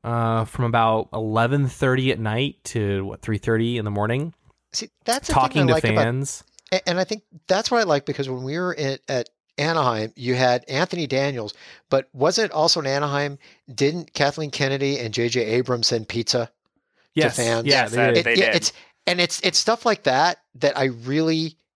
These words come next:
Speaker 2: that's the thing about Celebration I enjoy, is that you've got everybody embracing the fans like this. And it's just great to see, like, Rian Johnson coming out there, Rian Johnson coming out there and talking to fans and, and things like this happening. It's just great.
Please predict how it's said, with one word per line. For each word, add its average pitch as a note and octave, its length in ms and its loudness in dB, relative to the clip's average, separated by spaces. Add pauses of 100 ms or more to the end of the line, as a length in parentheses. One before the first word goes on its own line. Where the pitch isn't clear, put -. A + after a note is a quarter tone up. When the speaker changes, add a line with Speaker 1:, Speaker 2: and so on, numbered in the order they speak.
(320)
Speaker 2:
that's D#3+ 260 2
the F#3 60 2
thing D#3+ 180 -2
about A#2+ 180 0
Celebration B2+ 640 -2 (340)
I B2 280 -2
enjoy, A#2 580 0
is G2+ 340 -6 (380)
that C3+ 140 -6 (760)
you've D3+ 160 -4
got F3+ 160 2
everybody F#3 420 0
embracing B2+ 640 0
the A2 80 -6
fans A#2 380 -4
like G2+ 240 -6
this. - 360 -4 (640)
And B2+ 160 0
it's A2+ 100 0
just C3+ 240 0
great B2+ 460 -2
to C3 80 -2
see, C3 220 2
like, A#2 180 2
Rian B2+ 240 -4
Johnson A#2 320 -2
coming A2+ 200 -6
out G#2+ 160 -2
there, A2 280 0
Rian C#3 220 2
Johnson B2 260 0
coming A#2 180 -6
out G#2+ 60 -2
there G#2+ 120 -4
and G#2+ 80 -8
talking A2+ 260 -2
to G#2 40 -8
fans G2 400 -4 (500)
and, A#2 220 -2
and A#2+ 180 -2
things A2 220 -4
like G#2+ 160 0
this G2 120 0
happening. F#2+ 340 -6
It's G2 160 -4
just D#3+ 140 -2
great. C3 380 -4